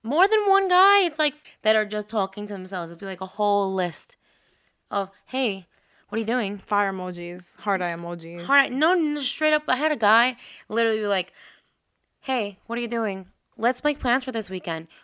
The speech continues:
Speaker 1: What are you doing Thursday? I made reservations." And I'm talking about, like, "I'm totally not interested. I didn't respond to you five other times." What makes you think that you saying you're gonna make reservations now gonna make me interested? <laughs> I mean,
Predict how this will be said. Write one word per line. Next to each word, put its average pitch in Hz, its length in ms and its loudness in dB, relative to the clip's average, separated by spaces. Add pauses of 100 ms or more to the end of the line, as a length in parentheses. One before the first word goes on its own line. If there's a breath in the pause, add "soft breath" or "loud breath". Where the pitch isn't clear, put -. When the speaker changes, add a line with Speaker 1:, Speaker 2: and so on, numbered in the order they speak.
(120)
Speaker 1:
What 220 140 2
are - 20 0
you 262 80 0
doing 226 220 -2
Thursday? 214 400 0
I 180 80 0
made 190 200 -4
reservations." 185 840 0 (260 soft breath)
And 208 120 2
I'm 226 80 2
talking 262 180 -6
about, 220 140 -4
like, 180 260 -6 (160)
"I'm 190 200 -8
totally 277 480 -2
not 208 140 2
interested. 190 340 -4
I 170 80 -2
didn't 220 160 -4
respond 185 340 -6
to 175 60 -12
you 151 60 -8
five 190 280 6
other 180 100 -2
times." 170 240 0 (240 loud breath)
What 302 180 4
makes 381 220 0
you 311 80 -4
think 240 260 -4
that 190 120 -2
you 196 220 -10
saying 185 280 -4
you're 180 100 -6
gonna 180 100 -8
make 180 180 -8
reservations 170 600 -12
now 185 300 4
gonna 196 140 -2
make 190 120 -4
me 196 80 -6
interested? 202 360 -10 (1080 loud breath)
<laughs> - 920 -18
I 220 100 -2
mean, 202 520 -8